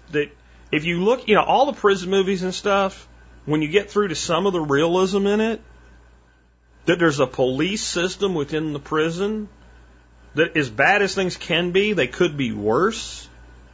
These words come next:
But the prisoners themselves get to a point where it's like, "Listen, we're stuck here." There's even rules for how and when you can take a shit in prison.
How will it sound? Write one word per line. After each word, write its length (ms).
But 140
the 60
prisoners 540
themselves 840
get 220
to 100
a 40
point 220
where 60
it's 100
like, 200
"Listen, 440
we're 160
stuck 400
here." 300
There's 200
even 260
rules 260
for 140
how 300
and 160
when 180
you 120
can 140
take 260
a 40
shit 460
in 100
prison. 440